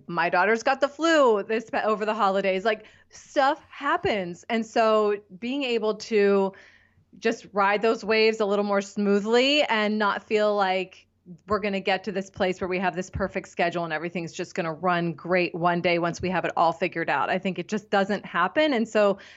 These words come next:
to understand that and to honor that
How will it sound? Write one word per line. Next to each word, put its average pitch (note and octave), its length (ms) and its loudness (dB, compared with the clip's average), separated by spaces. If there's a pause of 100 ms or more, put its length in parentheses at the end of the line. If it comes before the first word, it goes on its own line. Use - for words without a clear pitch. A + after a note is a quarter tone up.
(140)
to A#3 340 2
understand A3 680 -2
that B3 320 2
and G3+ 280 -2
to G3 420 0 (340)
honor G3+ 360 2
that B3+ 440 -2